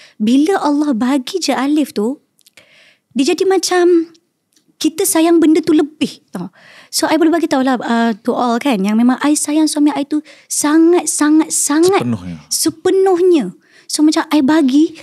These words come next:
Speaker 1: bagi sepenuhnya, bagi full. Kalau sayang tu seratus, I bagi seratus lah.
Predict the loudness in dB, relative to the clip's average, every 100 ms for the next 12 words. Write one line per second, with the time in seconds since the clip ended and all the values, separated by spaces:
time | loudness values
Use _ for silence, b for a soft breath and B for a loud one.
0 | B -2 0 2 0 -2 -2 2 2 2
1 | 2 0 0 -2 -2 0 -2 -2 0 2
2 | 4 2 0 -2 -2 -2 -2 0 -2 -2
3 | -4 -4 -2